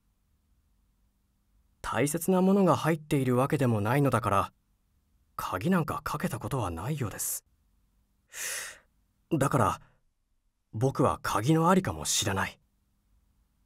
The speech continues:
その辺の机の引き出しなんか探してみたけれど、ありません。中に何者が潜んでいるにせよ、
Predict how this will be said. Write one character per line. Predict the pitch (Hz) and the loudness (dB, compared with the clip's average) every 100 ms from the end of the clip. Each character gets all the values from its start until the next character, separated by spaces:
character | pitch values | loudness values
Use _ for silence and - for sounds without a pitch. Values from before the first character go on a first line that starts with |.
| _ _ _ - | _ _ _ -12
そ | - 110 | -4 0
の | 117 | 2
辺 | 131 127 | 2 2
の | 127 | 0
机 | 120 - 139 | -2 0 2
の | 139 | 2
引 | 123 | 2
き | 156 | 2
出 | 143 | 2
し | - | 4
な | 151 | 4
ん | 147 | 4
か | 110 98 | 4 2
探 | 117 131 | 2 2
し | 127 | 2
て | 143 | 0
み | 143 | 2
た | 131 | 2
け | 113 | 2
れ | 110 | 2
ど、 | 101 - - _ _ - | 2 0 -12 _ _ -10
あ | - | -6
り | 104 | -2
ま | 113 | -2
せ | 127 | -2
ん。 | 107 - _ _ _ _ _ _ _ _ _ _ _ _ _ _ _ _ _ - - - - - - _ _ _ _ _ _ _ - | -4 -6 _ _ _ _ _ _ _ _ _ _ _ _ _ _ _ _ _ -14 -12 -14 -20 -20 -20 _ _ _ _ _ _ _ 4
中 | 151 143 127 | 4 4 0
に | 107 101 - _ - | 0 0 -6 _ 2
何 | 156 151 170 | 6 8 8
者 | 175 175 | 8 6
が | 165 156 | 6 4
潜 | - 190 160 | 4 6 6
ん | |
で | 127 | 6
い | |
る | 139 | 4
に | 127 | 4
せ | 110 139 | 2 0
よ、 | 117 95 | -2 -2